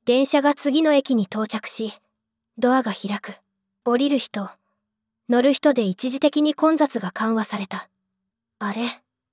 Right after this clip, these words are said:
ここ、なんか当たってる。」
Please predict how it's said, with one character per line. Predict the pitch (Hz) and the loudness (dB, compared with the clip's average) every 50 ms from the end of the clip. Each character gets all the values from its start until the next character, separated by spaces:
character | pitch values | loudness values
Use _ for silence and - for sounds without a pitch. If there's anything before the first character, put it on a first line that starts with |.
| _ _ _ | _ _ _
こ | - - 233 | -8 -8 -6
こ、 | - - 240 233 220 - _ _ _ _ _ _ _ _ _ _ _ - | -2 0 0 0 0 -2 _ _ _ _ _ _ _ _ _ _ _ 0
な | 254 254 285 | 2 2 2
ん | 320 294 | 2 2
か | - 247 202 190 | 2 0 -2 -2
当 | - | -4
た | - 220 | -6 -8
っ | - | -8
て | - - 233 | -6 -6 -6
る。」 | 214 202 | -6 -8